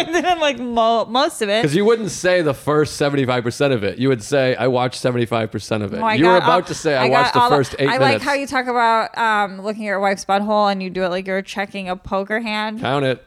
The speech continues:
Speaker 2: That,
Speaker 1: All right, all
Speaker 2: that,
Speaker 1: right.
Speaker 2: that's one of my favorite parts.
Speaker 1: Both those jokes are seven minutes in, but sure.
Speaker 2: No, they're,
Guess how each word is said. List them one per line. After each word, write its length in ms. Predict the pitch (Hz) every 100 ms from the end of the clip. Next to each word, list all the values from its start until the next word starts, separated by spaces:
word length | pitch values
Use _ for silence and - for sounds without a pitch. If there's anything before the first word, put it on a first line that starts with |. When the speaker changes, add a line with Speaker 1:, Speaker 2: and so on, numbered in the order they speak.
| _
Speaker 2:
That, 80 | 113
Speaker 1:
All 60 | 147
right, 260 | 131 127
all 60 | -
Speaker 2:
that, 120 | 202 120
Speaker 1:
right. 140 | - _
Speaker 2:
that's 240 | 196 190 -
one 120 | 185
of 60 | 180
my 120 | 190
favorite 320 | 196 190 190
parts. 280 | 208 190 202
Speaker 1:
Both 180 | 113 -
those 160 | 117 -
jokes 220 | 113 -
are 60 |
seven 340 | 95 - 101 104
minutes 260 | 101 98
in, 160 | 113 127
but 120 | 127
sure. 400 | - 185 135 - -
Speaker 2:
No, 220 | 262 294
they're, 320 | 330 339 220